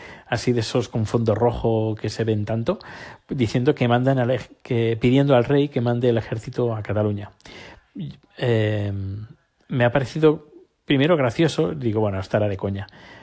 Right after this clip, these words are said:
Ah, luego he mirado los, eh, lo-, los mensajes que ha puesto a continuación y algunas respuestas, y no, no, lo estaba diciendo en serio y más o menos, eh, excusándose con la violencia de que, que sí, que sí,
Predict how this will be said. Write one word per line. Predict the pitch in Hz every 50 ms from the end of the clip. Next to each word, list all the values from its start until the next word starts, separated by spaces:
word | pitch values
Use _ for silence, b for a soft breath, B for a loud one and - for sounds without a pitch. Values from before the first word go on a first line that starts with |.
| B B B _ -
Ah, | - - 139 131
luego | 120 131 143 156
he | 151
mirado | 143 131 143 147 139 123 113 107 107 -
los, | 127 123 120 113 107 107 107 104 - - -
eh, | 117
lo-, | 110 104 104 104 104 101 104 104 101 113 117
los | 113 113 107 98
mensajes | 113 104 95 - - 156 147 - 165 170 165 -
que | - 110
ha |
puesto | 110 - 123 113 - - 123 113
a | 110
continuación | 117 113 110 123 117 117 110 - - 165 165 160 156 143
y | 120
algunas | 113 104 110 120 117 117 113
respuestas, | 107 - - 127 117 - - 160 156 B B B B B B B
y | - 127
no, | 156 175 160
no, | 135 151 202 220
lo | 156 107 107 104
estaba | - - - 127 147
diciendo | 147 131 - - 143 143 143
en | 139 123
serio | - - 127 127 135 160 170 160
y | 147 123 110 110 B B B B B B _
más | 127 120 127
o |
menos, | 127 127 131 147 170 165 - -
eh, | - 127 120 113 110 110 107 104 101 104 101 107 113 -
excusándose | - 127 - - 117 107 - 120 120 123 - - 143
con | - 139 123
la | 120 113
violencia | 113 110 104 107 101 - - 151 147
de | 135 107 104
que, | - 101 95 98
que | 95 -
sí, | - - 135 -
que | - 98
sí, | - - 123 139